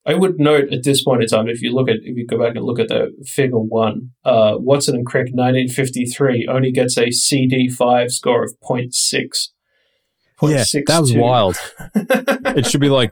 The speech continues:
Speaker 2: it should be, like, three or something. It's, like, off the charts, but that kind of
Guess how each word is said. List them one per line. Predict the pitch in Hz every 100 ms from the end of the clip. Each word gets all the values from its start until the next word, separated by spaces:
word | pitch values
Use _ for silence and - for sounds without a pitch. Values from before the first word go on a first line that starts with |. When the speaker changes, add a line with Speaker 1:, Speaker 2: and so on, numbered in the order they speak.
| -
Speaker 2:
it | 160 -
should |
be, | 139
like, | 127 98
three | - 117 104 110 113
or | 113
something. | - 107 95 98 113
It's, | 117 - -
like, | 113 107
off | 110
the | -
charts, | - 110 110 -
but | - 101 104 _ _ _ _ _ _ _ _ -
that | 165 165 _ -
kind | 165 160
of | 170